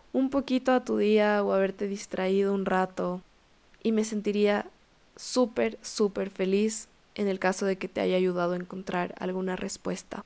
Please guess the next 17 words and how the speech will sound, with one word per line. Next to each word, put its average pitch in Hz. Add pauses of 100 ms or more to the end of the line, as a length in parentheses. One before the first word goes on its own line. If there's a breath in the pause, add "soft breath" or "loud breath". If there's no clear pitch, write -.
(160)
a 202
preguntas 185
internas. 180 (440)
Me 220
ayudarías 214
muchísimo 233
si 240
compartes 196
este 208
capítulo 202
con 196
quien 180
creas 185
que 185
deba 180
escucharlo. 247
Gracias 220